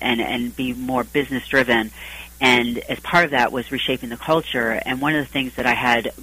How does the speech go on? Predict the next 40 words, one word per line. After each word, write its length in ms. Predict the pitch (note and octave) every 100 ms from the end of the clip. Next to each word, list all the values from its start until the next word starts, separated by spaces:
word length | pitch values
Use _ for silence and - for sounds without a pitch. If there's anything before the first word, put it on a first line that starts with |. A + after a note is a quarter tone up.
| -
great 300 | C3 C#3 C3+
success 360 | - C3+ B2+ A#2+ B2
in 100 | B2
working 300 | B2+ B2+ A#2+
with 200 | A#2 -
our 220 | A#2 A#2
leadership 420 | C3 C#3 - B2+
team 320 | - B2 A#2+ - - - -
is 80 | D3+
that 80 |
they 100 | F3
already 180 | F#3 F#3+
had 220 | C#3 C3+
a 60 | B2
great 260 | A#2+ A2 A#2
message, 640 | A2+ - G2 C2+ - - - - - -
and, 160 | C#3
and, 240 | C3 C3 C3
and, 260 | - C3+
and, 280 | - B2+ C4+
and 280 | - C3+ C3
re-, 120 | C#3 -
having 280 | D#3 D3+
them 120 | C3+ B2
recognize 480 | B2 C3 A#2+ A#2
that 80 | -
they 80 | C#3+
didn't 140 | D#3+
have 140 | F3 F3
to 100 | C#3
abandon 360 | G#2+ A#2+ C3
their 120 | B2 A2
message. 540 | A2+ B2 G#2 C#2 -
In 100 | B2
other 160 | C3+ B2+
words, 300 | A#2+ A2 - - - -
it 80 | D3
wasn't 280 | C3+ F3+ E3
necessarily 720 | D#3+ - - D3 C#3+ C3 A2+ -
changing 760 | - - C#3 C#3+ C3+ B2 A2